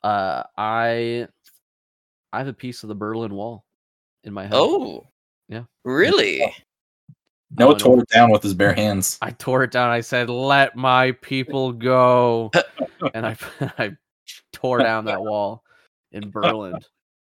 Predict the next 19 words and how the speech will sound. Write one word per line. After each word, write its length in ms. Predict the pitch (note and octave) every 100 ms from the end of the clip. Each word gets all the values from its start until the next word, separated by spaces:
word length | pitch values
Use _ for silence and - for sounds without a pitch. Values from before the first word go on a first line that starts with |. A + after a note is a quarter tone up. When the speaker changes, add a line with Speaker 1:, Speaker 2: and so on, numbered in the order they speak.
| _ _
Speaker 1:
so 120 | -
that 100 | G#2 -
the 100 | G2+ - _ _ -
Berlinese 600 | A2 A2+ A2+ G#2+ G#2+ -
people 320 | A2 G2+ G2
could 240 | G2 G2 G2 _ _ _ _ _ _ _ _ _
see 220 | - -
Speaker 2:
The 80 | D#3
Speaker 1:
each 80 | C#3+
other. 100 | F#3+ -
Speaker 2:
Berlinese? 1040 | - A3 F#3+ F#3 F3 E3+ F3 G3 - - _ _ -
Speaker 1:
The 120 | -
South 380 | - - A#2 B2+
Speaker 3:
He's 100 | -
Speaker 1:
Berlin 420 | A#2+ A#2 G#2+ G#2+
Speaker 3:
free. 60 | G#2
Speaker 1:
and 120 | A2+
North 380 | A2 A2 A#2 A2+
Berlin. 540 | G#2+ G#2+ G#2+ G#2+ G#2+